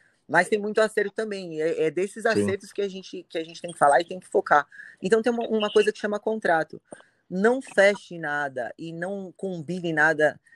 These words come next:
Speaker 1: que não seja uma coisa legal pra você, que você não saia dali feliz, né? Que você não dê um abraço no cara lá que fechou com você e falou,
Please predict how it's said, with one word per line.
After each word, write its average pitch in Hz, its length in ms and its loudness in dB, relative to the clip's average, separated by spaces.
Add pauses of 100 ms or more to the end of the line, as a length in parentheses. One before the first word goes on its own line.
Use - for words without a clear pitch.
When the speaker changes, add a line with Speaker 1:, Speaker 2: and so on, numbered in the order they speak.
(140)
Speaker 1:
que 180 160 -6
não 202 180 -4
seja 202 320 0
uma 190 100 -10
coisa 185 240 -4
legal 175 240 0
pra 180 160 -2
você, 160 560 -6 (320)
que - 100 -10
você 160 220 -4
não 185 140 -4
saia 190 280 4
dali 170 220 -4
feliz, 180 680 -6
né? 151 180 -4
Que - 80 -20
você 156 200 -10
não 165 100 -6
dê 175 60 -4
um 196 100 -4
abraço 175 560 2
no 160 100 -16
cara 160 320 -2
lá 160 120 -6
que - 160 -20
fechou 160 300 -14
com 151 100 -16
você 151 120 -14
e - 40 -14
falou, 156 240 -8